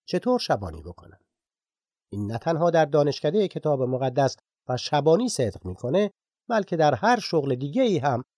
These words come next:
صدق می‌کنه. در عزرا باب هفت آیه ده می‌خونیم که زندگی عزرا به سه بخش تقسیم شده.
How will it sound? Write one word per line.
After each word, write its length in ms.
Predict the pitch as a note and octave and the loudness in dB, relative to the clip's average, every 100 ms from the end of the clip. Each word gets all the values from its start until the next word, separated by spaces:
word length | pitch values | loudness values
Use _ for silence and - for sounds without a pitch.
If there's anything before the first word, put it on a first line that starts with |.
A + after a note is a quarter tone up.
| _ - | _ -10
صدق 420 | - A#3 F#3+ - | -4 -2 -4 -10
می‌کنه. 340 | E2+ - E2+ - _ _ _ _ _ _ _ _ F2+ | -18 -18 -20 -20 _ _ _ _ _ _ _ _ -10
در 180 | A2 G#2+ | -8 -4
عزرا 420 | D#3 E3 G3+ B3 | 0 0 2 2
باب 160 | B3 A3+ | 4 4
هفت 360 | F#3+ A#3+ - | 2 0 2
آیه 220 | G#3 A3+ | 0 2
ده 240 | G#3 A3 F3 | 2 0 0
می‌خونیم 360 | G3+ F#3+ F3+ | -2 0 0
که 120 | E3+ D3+ | -2 -4
زندگی 520 | C3 F3 F3 D#3+ F3+ | 0 2 2 0 2
عزرا 420 | E3 F#3+ G#3+ B3 | 2 2 2 2
به 100 | A#3+ | 2
سه 180 | - A#3+ | 2 0
بخش 340 | G#3+ G#3+ - | 2 0 -2
تقسیم 380 | G#2 - - F2 | -10 -10 -12 -14
شده. 300 | - F2 | -14 -16